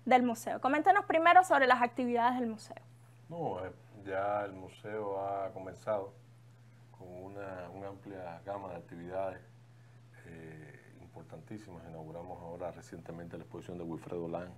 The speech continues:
Speaker 2: por los ciento veinte años, una fecha importante, muy trascendente para, para el arte cubano, el más universal de todos nuestros artistas. Eh, se han hecho, el taller infantil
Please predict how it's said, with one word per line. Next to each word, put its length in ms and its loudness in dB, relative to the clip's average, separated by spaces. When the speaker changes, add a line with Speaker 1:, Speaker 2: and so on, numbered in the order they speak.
Speaker 2:
por 100 -8
los 160 -8
ciento 400 -6
veinte 340 -4
años, 220 -8
una 100 -12
fecha 380 -12
importante, 600 -12
muy 560 -8
trascendente 640 -2
para, 300 -10
para 140 -4
el 80 -2
arte 220 -2
cubano, 480 0
el 60 -2
más 220 -2
universal 540 0
de 180 0
todos 300 4
nuestros 320 -2
artistas. 520 2
Eh, 560 8
se 180 6
han 100 8
hecho, 540 8
el 160 2
taller 460 8
infantil 640 0